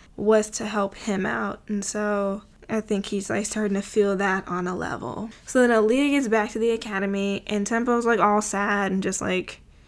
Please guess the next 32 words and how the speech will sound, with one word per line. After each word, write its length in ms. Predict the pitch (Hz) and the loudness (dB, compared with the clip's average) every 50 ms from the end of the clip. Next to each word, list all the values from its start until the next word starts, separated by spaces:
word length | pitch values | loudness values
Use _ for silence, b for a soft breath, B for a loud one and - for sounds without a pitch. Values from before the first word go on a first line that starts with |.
| b b b - | b b b -6
I 40 | - | -4
don't 180 | 208 196 185 175 | -2 -2 0 -2
know, 180 | 160 185 180 | -2 -2 -2
lost 540 | - 78 - 196 202 190 190 190 196 - - | -2 -2 0 2 2 2 2 2 0 0 -2
with 100 | 208 196 | -2 0
no 140 | 190 180 175 | 0 0 0
direction 420 | 170 165 170 170 180 - - 202 | 2 2 0 0 -2 -4 -4 -4
or 80 | 196 196 | -2 -2
whatever. 580 | 196 196 196 196 190 190 202 202 202 196 196 - B B B B B B B B - | -2 0 0 -2 0 0 0 2 2 0 -2 -4 B B B B B B B B 0
Um, 280 | 214 208 214 208 208 | 2 4 4 6 6
and 100 | 214 220 | 6 6
he's 140 | 214 214 214 | 4 4 4
like, 180 | 214 202 190 180 | 4 4 4 4
"We 160 | 196 220 214 | 4 4 2
have 280 | 220 233 208 208 190 208 | 2 0 0 0 0 0
to 80 | 226 | -2
tell 260 | 214 - 240 233 233 233 | -2 0 2 2 2 4
the 120 | 247 247 | 4 4
Authority 440 | 247 247 - 233 220 214 214 202 208 | 2 4 4 2 4 4 4 2 2
about 240 | 208 202 202 208 208 | 2 2 0 -2 -4
the 60 | - | -4
archive." 960 | - - 220 208 208 208 - 220 214 208 208 202 202 202 202 202 226 220 - B B B B B B B B B B | -4 0 0 0 0 -2 -2 -2 0 0 0 0 0 -2 -2 -4 -6 -8 -10 B B B B B B B B B B
And 240 | 220 220 220 214 | -2 0 0 2
then 240 | 214 208 208 208 196 | 2 2 2 0 0
Aaliyah's 320 | - - 220 214 240 247 262 | -2 0 0 0 -2 -2 -4
like, 160 | 262 254 269 | -6 -6 -4
"Whoa, 340 | 285 277 - 202 - - 269 | -4 -4 -4 -2 -2 -2 -4
whoa, 420 | 262 254 - 220 262 294 277 269 | -4 -4 -4 -4 -4 -4 -4 -4
chill 240 | 269 - - 294 311 | -4 -4 -4 -4 -2
out, 180 | 294 277 277 | -2 -4 -4
chill 160 | - - 285 311 | -6 -4 -4 -4
out." 380 | 311 294 254 233 214 - - | -4 -2 -4 -4 -4 -6 -10